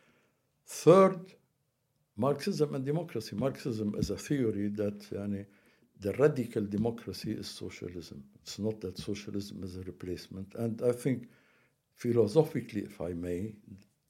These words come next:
uh, the rel-, the relationship of freedom to equality, which is, of course, a bad word now. I mean, bad.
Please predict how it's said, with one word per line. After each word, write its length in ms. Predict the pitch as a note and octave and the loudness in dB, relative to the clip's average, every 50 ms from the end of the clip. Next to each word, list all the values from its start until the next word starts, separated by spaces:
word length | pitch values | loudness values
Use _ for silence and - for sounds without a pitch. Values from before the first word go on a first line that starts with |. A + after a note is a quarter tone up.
| - G2 | -10 -8
uh, 500 | F#2+ G2 G2 G2 G2+ G2+ G2+ G2 D2+ E2+ F#2 | -4 -2 -2 0 0 0 0 -2 -2 -4 -2
the 120 | G#2 G#2+ | 0 2
rel-, 300 | G#2 B2 C#3 C3 B2+ B2+ - | 2 2 0 0 -2 -6 -6
the 160 | G2+ G#2 G#2+ G2+ | -2 0 0 0
relationship 720 | A2 A2+ A#2+ C3+ C3 B2+ - - G2+ G2+ - - - - | 0 0 0 0 0 -2 -4 -8 -8 -8 -8 -12 -14 -14
of 100 | - D#2+ | -14 -14
freedom 640 | - - - - B2+ B2 B2 A#2 A2 G#2+ G2+ G2+ G#2 - | -14 -14 -6 -2 -2 -2 -2 0 -2 -2 -2 -2 -4 -6
to 240 | - B2+ A#2+ A#2+ A#2+ - - _ _ _ - - - - - - _ _ _ _ - | -4 -4 -4 -4 -6 -10 -18 _ _ _ -20 -20 -20 -20 -20 -20 _ _ _ _ -10
equality, 720 | A2+ - - - B2 A2+ G#2+ F#2+ - - - F#2+ F2+ G2 - - _ _ _ _ _ _ _ _ _ _ _ - - | -10 -8 -2 4 6 6 6 6 2 -2 -6 -8 -8 -8 -10 -16 _ _ _ _ _ _ _ _ _ _ _ -10 -8
which 220 | G#2+ G2+ - - | -8 -6 -4 -6
is, 100 | G#2+ - | -6 -6
of 100 | - - - | -6 -8 -6
course, 220 | - A2+ G#2+ - - | -6 -6 -4 -4 -6
a 100 | F#2+ F2+ | -8 -2
bad 320 | F2+ G#2+ G#2+ G#2 G#2 G#2 | 4 6 6 6 4 2
word 260 | G#2+ A2 G#2+ F#2+ - - - | 2 2 2 2 0 -6 -12
now. 200 | - - C#2+ D2+ D2+ | -14 -12 -12 -12 -10
I 60 | D#2 | -10
mean, 180 | D#2 D#2+ D#2+ | -8 -8 -8
bad. 380 | D#2 D2+ G2 A2 G#2 E2 D#2+ D#2 | -4 0 2 2 2 0 -2 -6